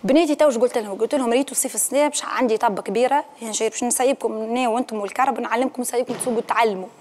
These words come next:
أنا ما عندكم لا حفر لا حاجة، تعلموا". قلت لي: "علاش ما؟" قلت لها: "عم جاي باش تخدموا ثانية زوز مع بعضكم، باش كي تمشوا باش تقصوا الماء ولا تمشوا للبير وجود تسخفوا بها هيك ماشيين جايين".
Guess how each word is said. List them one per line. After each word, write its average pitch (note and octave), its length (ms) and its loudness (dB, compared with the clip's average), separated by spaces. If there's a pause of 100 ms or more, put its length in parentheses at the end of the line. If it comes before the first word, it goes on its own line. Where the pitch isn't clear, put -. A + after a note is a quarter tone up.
(320)
أنا C4 160 4
ما B3+ 80 6
عندكم A#3+ 300 2
لا B3 140 4
حفر D#4+ 360 4
لا D4 100 6
حاجة، D4 200 0 (280)
تعلموا". A#3 360 4 (360)
قلت E4 140 2
لي: D#4+ 60 6
"علاش D4+ 260 2
ما؟" A#3+ 100 4
قلت A3 180 -2
لها: C4 120 2
"عم A#3+ 160 0
جاي B3+ 140 -2
باش - 80 -6
تخدموا B3 280 -2
ثانية C4+ 300 2
زوز B3 220 -2
مع A#3+ 140 2
بعضكم، F#3 360 -4 (360)
باش A3 120 0
كي - 140 -14
تمشوا A#3+ 260 0
باش - 120 -2
تقصوا - 320 -6
الماء G3 180 -2
ولا F#3 160 0
تمشوا A#3 260 -4
للبير G3 220 0
وجود A3+ 200 -2 (220)
تسخفوا - 420 0
بها A#3 180 0
هيك A3+ 260 -4
ماشيين A3+ 300 -6
جايين". F#3+ 300 -4